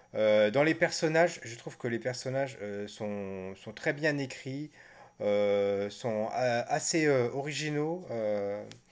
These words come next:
même s'il y a des choses sur lesquelles je reviendrai dans la partie, euh, spoiler qui pour moi font que c'est devenu pour moi un animé, euh, pratiquement culte.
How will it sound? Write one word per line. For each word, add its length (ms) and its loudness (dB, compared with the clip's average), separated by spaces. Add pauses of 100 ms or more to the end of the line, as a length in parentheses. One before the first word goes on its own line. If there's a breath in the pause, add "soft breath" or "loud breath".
(480 loud breath)
même 220 0
s'il 220 -4
y 60 4
a 60 6
des 140 -4
choses 240 -6
sur 160 -4
lesquelles 200 -4
je 100 -2
reviendrai 260 -2
dans 80 -2
la 100 0
partie, 400 -8
euh, 140 -2
spoiler 520 0
qui 120 -12
pour 320 -8
moi 240 4
font 340 -6 (140)
que 120 -8
c'est 340 -4 (420)
devenu 340 0
pour 180 -4
moi 160 2
un 80 2
animé, 340 0
euh, 220 2 (120)
pratiquement 480 -2
culte. 360 -6